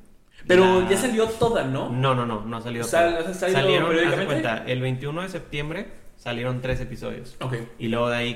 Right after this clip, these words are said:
Speaker 2: cada, creo que es cada miércoles o cada jueves, es como está She-Hulk también, no me acuerdo si es miércoles o jueves, pero cada
Speaker 1: Sale
Speaker 2: un-,
Speaker 1: uno
Speaker 2: cada
Speaker 1: nuevo.
Speaker 2: semana sale uno nuevo.
Speaker 1: Ok.
Speaker 2: Ahorita, según yo, debe haber como cuatro o cinco episodios, más o
Speaker 1: Ah,
Speaker 2: menos.
Speaker 1: ok, ok.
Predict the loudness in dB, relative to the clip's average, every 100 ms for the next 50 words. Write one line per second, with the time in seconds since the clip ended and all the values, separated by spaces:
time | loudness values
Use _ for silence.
0 | -4 -4 -4 -6 -10 -10 -10 -10 -10 -6
1 | -4 -4 -4 -4 -4 -6 -8 -10 -12 -10
2 | -10 -8 -6 -6 -6 -10 -14 -10 -8 -6
3 | -6 -8 -6 -6 -6 -6 -6 -4 -4 -6
4 | -8 -8 -8 -10 -10 -10 -10 -10 -10 -10
5 | -10 -8 -6 -4 -2 -2 -4 -4 -2 0
6 | 0 -2 -4 -6 -6 -6 -6 -6 -8 -10
7 | -10 -10 -14 -20 -6 -2 0 0 -4 -4
8 | -2 0 -2 -2 -4 -8 -6 -4 -4 -6
9 | -6 -8 -10 -8 -6 -8 -12 -12 -6 -4
10 | 0 0 0 0 -4 -4